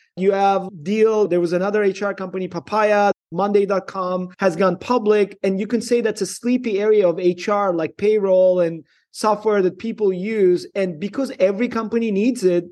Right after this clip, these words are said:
so many great companies came about, and it wasn't just a single company where the value got accrued. So I don't know. I think I'm more optimistic. I do think that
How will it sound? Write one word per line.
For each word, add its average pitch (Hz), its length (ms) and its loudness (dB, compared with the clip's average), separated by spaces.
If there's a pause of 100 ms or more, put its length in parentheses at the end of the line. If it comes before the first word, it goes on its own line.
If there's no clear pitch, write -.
(320)
so 220 320 0
many 247 240 2
great 220 300 2
companies 233 440 -4
came 208 240 -2
about, 202 300 0
and 180 80 0
it 196 100 -2
wasn't 226 360 -2
just 208 180 -2
a 190 40 -4
single 220 360 -2
company 185 720 -2 (300)
where 190 180 4
the 180 100 2
value 202 420 0
got 175 160 2
accrued. 160 420 -2
So 214 440 0 (480)
I 233 120 2
don't 247 140 2
know. 214 220 0
I 220 120 0
think 247 180 -4
I'm 214 140 -4
more 240 280 2
optimistic. 196 720 -4
I 180 160 -2
do 214 220 -4
think 233 240 -6
that 208 340 0